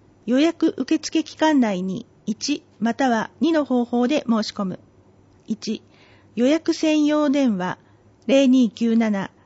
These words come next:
二五の二九八三、にっこりつくばみらいと覚えます。にて申し込む。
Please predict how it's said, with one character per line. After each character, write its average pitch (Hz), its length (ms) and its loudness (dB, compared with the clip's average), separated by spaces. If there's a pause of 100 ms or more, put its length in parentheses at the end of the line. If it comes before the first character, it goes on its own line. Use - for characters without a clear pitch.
(120)
二 269 280 4
五 262 260 4
の 190 240 -4 (180)
二 285 280 2
九 285 240 0
八 - 320 -10
三、 240 280 -2 (800)
に 226 100 0
っ - 40 -6 (120)
こ 294 120 2
り 233 200 -4
つ - 120 -16
く 277 100 -6
ば 294 140 0
み 311 120 0
ら 247 100 2
い - 100 -6 (260)
と 320 120 0
覚 208 180 -2
え 190 40 -4
ま 185 140 -6
す。 - 180 -20 (500)
に 294 100 -4
て - 280 -4
申 220 160 0
し - 120 -10
込 202 140 -8
む。 180 140 -10